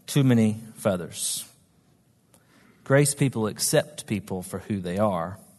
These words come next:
I think I tend to be a grace person. I can fall into both categories, but I, I want to keep the peace. I'm a nine on the Enneagram scale. But keeping the peace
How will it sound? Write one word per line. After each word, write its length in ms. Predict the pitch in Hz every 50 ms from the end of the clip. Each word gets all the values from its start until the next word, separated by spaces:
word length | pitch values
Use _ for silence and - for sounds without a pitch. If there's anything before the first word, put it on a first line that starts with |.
| _ _ _ _ _ _ _ _ _ _ _ _ _ _ _ _ _ _ _ - - - - - - - - - - - _ _ _ -
I 40 | -
think 200 | - 392 - -
I 100 | 143 127
tend 300 | - - - 135 123 113
to 60 | 113
be 180 | 101 110 113 107
a 40 | 98
grace 380 | 104 104 104 110 110 107 -
person. 480 | - - 110 110 107 - - 147 143 135
I 240 | 127 131 - - - - - - - - - - - - - _ _ _ _ - - - - - - _ _ _ - -
can 160 | - 156 143
fall 280 | 127 - 131 120 113 113
into 140 | 107 104 98
both 280 | 101 104 107 95 -
categories, 800 | - 117 110 101 101 104 95 107 104 104 104 110 120 123 120 -
but 160 | - - 113 120
I, 160 | 135 156 170
I 160 | - - 160
want 200 | 185 202 190 156
to 60 | 135 -
keep 280 | - - 127 - -
the 80 | - 90
peace. 500 | - - 107 101 110 123 131 - - -
I'm 120 | 131 147
a 40 | 123
nine 400 | 110 110 107 107 110 110 120 120
on 120 | 104 101
the 80 | 101 101 104
Enneagram 540 | 104 101 95 101 101 101 101 98 98 101 101 - _ _ _ _ _ _ -
scale. 480 | - - - 104 95 98 113 131 127 - - _ _ _ _ - - _ _ _ _ _ _ _ _ _ _ _ _ _ _ _ _ _ _ _ _ _ _ _ _ _ _ _
But 140 | - - -
keeping 280 | - 247 226 - 127 117
the 60 | 110
peace 580 | - - 117 110 107 113 113 - - - -